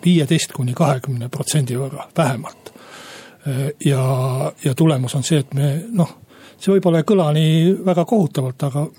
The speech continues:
me jõuame tagasi kuskil aastasse kaks tuhat kuusteist või kaks tuhat seitseteist, et meie majandus on sellest ajast peale umbes, äh, niiviisi seitsmeteist, kaheksateist protsendi võrra kasvanud, nii et, äh, kui keegi kujutab ette elu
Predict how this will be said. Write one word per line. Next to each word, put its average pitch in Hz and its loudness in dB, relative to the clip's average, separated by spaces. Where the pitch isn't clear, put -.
me 156 4
jõuame 160 4
tagasi 156 -2
kuskil 156 -2
aastasse 160 -2
kaks - -2
tuhat 160 -2
kuusteist - -2
või 147 -2
kaks - -2
tuhat 143 -4
seitseteist, 151 -2
et - -4
meie 165 4
majandus 139 0
on 143 -2
sellest 147 -2
ajast - -4
peale 135 -2
umbes, 143 2
äh, 151 0
niiviisi 139 -6
seitsmeteist, 143 0
kaheksateist 143 0
protsendi 147 2
võrra 143 4
kasvanud, 135 0
nii 147 4
et, 151 -4
äh, 170 2
kui 170 2
keegi 175 2
kujutab 175 2
ette 185 0
elu 175 4